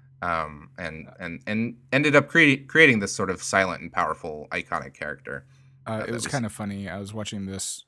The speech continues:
Speaker 2: with, uh, my wife, Amy, and she is, she's watched the Lady Snowblood movies with us.
Speaker 1: Mm.
Speaker 2: And, uh, at some point, I think pretty early on, uh, she was like, "Do they just hire this lady to stare at people?"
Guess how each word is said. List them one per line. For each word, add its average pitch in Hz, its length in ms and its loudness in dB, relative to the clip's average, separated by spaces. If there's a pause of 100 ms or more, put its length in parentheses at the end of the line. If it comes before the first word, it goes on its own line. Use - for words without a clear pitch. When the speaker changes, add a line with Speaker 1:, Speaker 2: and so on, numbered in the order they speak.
(120)
Speaker 2:
with, 95 440 -10
uh, 92 240 -10
my 95 180 -10
wife, 95 500 -12 (140)
Amy, 95 480 -8
and 92 480 -8
she - 340 -8
is, 98 220 -6
she's - 400 -4 (420)
watched 117 360 -6
the 98 240 -6
Lady 95 260 -6
Snowblood 90 460 -10 (120)
movies 92 380 -10
with 98 140 -10
us. - 300 -10 (300)
Speaker 1:
Mm. 104 280 -4 (200)
Speaker 2:
And, 95 680 -4 (160)
uh, 95 440 -6
at 110 100 -6
some 117 240 -4
point, 101 420 -6
I 98 80 -8
think 104 300 -8
pretty 101 280 -6
early 92 280 -6
on, 92 600 -8 (720)
uh, 92 320 -8
she - 180 -10
was 104 160 -8
like, 101 200 -8
"Do 104 120 -10
they 123 180 -6
just 160 240 -8
hire 147 220 -4
this 156 220 -8
lady 147 400 -6
to 113 240 -8
stare 127 400 -6
at 208 140 -12
people?" 220 540 -8